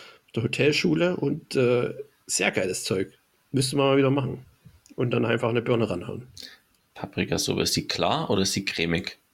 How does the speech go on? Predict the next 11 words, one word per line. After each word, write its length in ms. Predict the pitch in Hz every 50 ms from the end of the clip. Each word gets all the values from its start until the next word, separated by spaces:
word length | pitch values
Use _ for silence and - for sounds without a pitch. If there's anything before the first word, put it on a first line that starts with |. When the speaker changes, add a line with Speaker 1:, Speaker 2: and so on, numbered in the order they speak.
| _ _ _ _ -
Speaker 1:
Nee, 100 | 123 135
cremig. 240 | 127 - 143 131 117
Speaker 2:
Cremig. 400 | 95 80 78 76 - - - - - - - _ _ _
Speaker 1:
Mhm. 280 | - 110 110 110 - - - - _ _ _ _ _ _ _ _ _ _ _ -
Schöne, 400 | - - 135 120 117 110 - -
schöne 220 | - - 127 120 113
Farbe 320 | - - 127 139 143 147 139
auch, 200 | 139 139 139 -
weil 80 | 120
man 120 | 120 110 107
halt 340 | 113 110 110 - - -